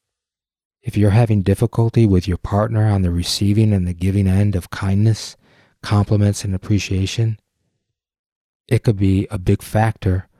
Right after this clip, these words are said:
of maybe some unhealthy or dysfunction connection that you have in your relationship. Couples that I work with, again, that when one or both have a difficult time receiving the other one's gesture of kindness,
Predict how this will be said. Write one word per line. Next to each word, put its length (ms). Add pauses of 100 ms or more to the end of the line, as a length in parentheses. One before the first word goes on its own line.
(140)
of 140
maybe 320
some 500 (880)
unhealthy 640
or 100
dysfunction 1000
connection 540
that 120
you 100
have 260
in 100
your 100
relationship. 720 (1300)
Couples 320
that 140
I 100
work 320
with, 140
again, 480 (440)
that 360
when 260
one 280
or 180
both 600 (540)
have 220
a 60
difficult 580
time 380
receiving 640
the 160
other 200
one's 380
gesture 480
of 160
kindness, 800